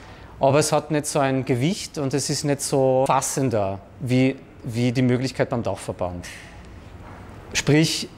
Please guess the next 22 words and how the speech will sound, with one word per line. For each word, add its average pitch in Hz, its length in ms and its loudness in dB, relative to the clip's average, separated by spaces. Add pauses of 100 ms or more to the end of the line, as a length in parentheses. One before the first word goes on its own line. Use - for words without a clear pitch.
(120)
es 139 160 2
gibt - 500 0
ein 139 160 4
paar 135 200 2
Themen, 147 400 4
die 131 100 0
mir 131 520 4
wichtig 156 340 -2
sind, 208 500 -2 (300)
mir 135 180 6
als 131 160 4
Person, 143 640 -2 (400)
als 123 340 4
politischen 135 520 2
Menschen, 196 540 0 (540)
aber 131 380 4
auch 123 380 2
als 123 380 0
Geschäftsführer 156 680 0
von 151 220 -4
einem 156 80 -4
Verein. 151 580 -2